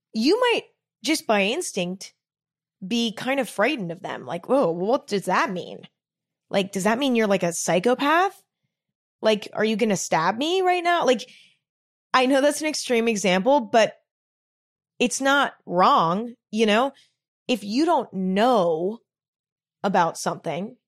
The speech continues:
you're much more likely to judge it. Whereas if you understand depression and you have a basic knowledge of what depression is and what it means about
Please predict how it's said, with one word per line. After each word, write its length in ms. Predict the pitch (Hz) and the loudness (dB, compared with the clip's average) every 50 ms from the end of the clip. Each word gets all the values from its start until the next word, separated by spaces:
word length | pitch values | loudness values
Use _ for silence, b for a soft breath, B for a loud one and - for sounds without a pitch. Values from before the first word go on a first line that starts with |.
| _ - | _ -10
you're 300 | 202 208 226 220 220 220 | -6 -2 0 0 0 0
much 340 | 214 214 208 226 233 - 294 | 0 0 0 0 -2 -2 -2
more 140 | 277 269 | -2 0
likely 520 | 208 175 170 170 - 175 180 185 208 - _ - | 0 0 0 -2 -4 -4 -4 -4 -6 -8 _ -8
to 120 | - 247 | -6 -4
judge 300 | 196 190 262 294 320 220 | 0 2 2 2 2 2
it. 220 | 180 165 - - _ b b b b b b | -2 -6 -6 -8 _ b b b b b b
Whereas 520 | - 254 262 254 247 240 233 233 - - - - - | 2 2 4 4 4 4 2 0 -2 -6 -8 -6 -6
if 160 | 247 202 214 | -6 -4 -2
you 320 | 220 269 320 339 330 277 | 0 2 2 2 2 2
understand 920 | - 233 233 214 208 196 - - - 233 240 240 190 175 170 175 185 - _ _ _ _ - - | 2 0 0 0 -2 -4 -4 -2 -2 0 0 0 0 -2 -2 -6 -8 -12 _ _ _ _ -12 -8
depression 720 | 170 202 190 - 180 165 160 175 - - 170 175 208 233 - - - | -6 -6 -6 -4 -4 -4 -2 -2 -4 -4 -4 -4 -6 -8 -10 -8 -4
and 180 | 190 196 190 | -2 -2 0
you 140 | 190 196 202 | 0 0 2
have 380 | 202 196 185 175 170 170 - B B B B B | 2 2 2 2 0 0 -4 B B B B B
a 80 | 185 | -6
basic 520 | 170 - - 185 175 185 - - 185 - 180 | -4 -2 -2 -2 -2 -2 -2 -6 -6 -6 -6
knowledge 480 | 170 165 165 170 175 190 202 208 190 | -6 -4 -2 0 0 0 0 -2 -2
of 260 | 202 175 165 160 - | -4 -4 -6 -8 -8
what 220 | - 170 180 175 - | -4 -4 -2 -2 -2
depression 420 | 175 - - 175 170 - - 165 | -4 -2 -2 -2 -2 -2 -4 -4
is 300 | 165 165 185 220 214 202 | -2 -2 -2 -2 -2 -2
and 240 | 180 170 170 175 - _ _ _ _ _ _ _ - | -4 -4 -4 -8 -12 _ _ _ _ _ _ _ -4
what 180 | 170 185 190 180 | 0 2 4 4
it 100 | 165 160 | 2 2
means 320 | 175 170 175 180 202 180 | 0 -2 0 -2 -2 -2
about 340 | 202 180 175 170 170 - | 0 2 2 2 2 0